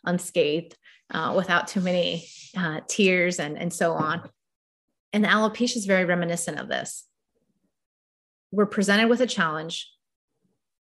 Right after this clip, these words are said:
a life challenge. It's unexpected. We know nothing about it. And you need to move forward.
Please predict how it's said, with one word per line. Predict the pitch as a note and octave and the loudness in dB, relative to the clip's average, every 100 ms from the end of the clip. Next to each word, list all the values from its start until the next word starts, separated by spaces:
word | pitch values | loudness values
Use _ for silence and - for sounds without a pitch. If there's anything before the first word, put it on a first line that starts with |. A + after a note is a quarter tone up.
| _ _ _ | _ _ _
a | F#3+ | 2
life | F3+ F3 - | 4 2 0
challenge. | E3+ C#3+ C#3+ E3 - - _ _ _ _ _ _ - | -4 -2 -4 -6 -10 -12 _ _ _ _ _ _ -16
It's | - | -4
unexpected. | G3+ A#3 A#3+ - E3 - D#3+ F3 - _ _ _ _ _ _ _ _ _ | 2 2 0 -2 -2 -2 -6 -6 -12 _ _ _ _ _ _ _ _ _
We | G#3+ | 8
know | G3+ G#3 | 8 8
nothing | G#3 G#3 G#3 A3+ | 8 6 6 0
about | G#3 D#3+ D3+ | 2 2 0
it. | F3 - _ _ _ _ _ _ _ _ _ _ _ _ _ _ _ _ _ _ | -4 -8 _ _ _ _ _ _ _ _ _ _ _ _ _ _ _ _ _ _
And | G#3 G#3 | 4 6
you | |
need | G#3 | 8
to | G3+ | 8
move | F#3+ - | 6 2
forward. | - - - | -4 -2 -4